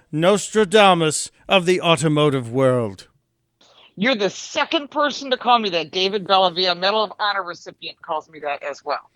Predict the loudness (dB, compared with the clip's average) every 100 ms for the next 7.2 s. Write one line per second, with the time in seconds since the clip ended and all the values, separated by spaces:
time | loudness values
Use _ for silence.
0 | _ _ _ 2 2 2 -6 -4 -2 -2
1 | -6 -8 -8 -8 -8 -6 -6 -2 -2 0
2 | 0 -2 -2 -4 0 0 0 0 -2 0
3 | -2 -4 -6 -4 -4 -2 4 6 6 6
4 | 4 4 0 -2 -2 -2 -4 2 2 0
5 | -8 0 0 0 -4 -8 -8 -6 -6 -8
6 | -8 0 2 2 0 -2 2 2 0 -6
7 | -16